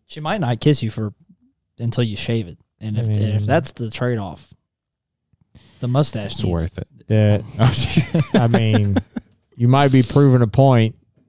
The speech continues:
Speaker 2: man.
Speaker 1: Yeah, but it won't last long. <laughs>
Speaker 2: Yeah, I don't know. I,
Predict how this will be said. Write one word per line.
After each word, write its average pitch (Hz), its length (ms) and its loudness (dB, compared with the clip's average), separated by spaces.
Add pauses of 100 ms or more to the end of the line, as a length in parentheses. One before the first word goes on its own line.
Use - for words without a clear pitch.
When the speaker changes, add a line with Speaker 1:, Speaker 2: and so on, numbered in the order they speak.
(280)
Speaker 2:
man. 110 400 4 (500)
Speaker 1:
Yeah, 117 500 -12
but 110 220 -8 (240)
it 120 100 -4
won't 107 200 -6
last 101 240 -10
long. 104 180 -10 (1040)
<laughs> - 80 -6 (1080)
Speaker 2:
Yeah, 101 180 0
I 117 40 4
don't 131 160 4
know. 110 280 4
I, 117 400 4